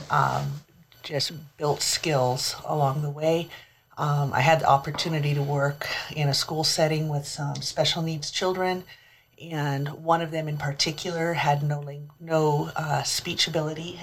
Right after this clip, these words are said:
at all. And so my pursuit of spelling to communicate and, uh, my work with spellers, uh, springboarded from that, needing to find resources for him.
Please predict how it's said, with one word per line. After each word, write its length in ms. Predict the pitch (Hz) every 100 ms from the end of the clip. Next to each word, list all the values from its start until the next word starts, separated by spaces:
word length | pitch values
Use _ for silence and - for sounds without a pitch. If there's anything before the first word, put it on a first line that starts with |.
| -
at 100 | 180
all. 400 | 139 160 254 - - - _ _ -
And 440 | 160 160 151 143 147
so 640 | - - 165 147 139 135 143 -
my 260 | 160 151 147
pursuit 680 | 147 143 - 202 185 170 -
of 400 | 156 139 139 -
spelling 400 | - 175 160 151
to 200 | - 151
communicate 880 | - 165 147 143 - 127 135 - -
and, 380 | 156 139 143 - - 147
uh, 60 | 151 160
my 80 | 156
work 280 | 165 151 151
with 100 | 165
spellers, 640 | - 214 185 160 165 - - - - - _ -
uh, 380 | 160 147 135 147 147 - _ _ _ _ _ _ _ _ _ - - -
springboarded 720 | - - 190 175 156 156 143
from 340 | 139 147 139 143
that, 480 | 165 131 123 - -
needing 280 | 165 156 147
to 60 |
find 300 | - 147 135
resources 800 | 135 139 - 147 147 - 127 120 -
for 200 | - 139
him. 400 | 135 151 139 147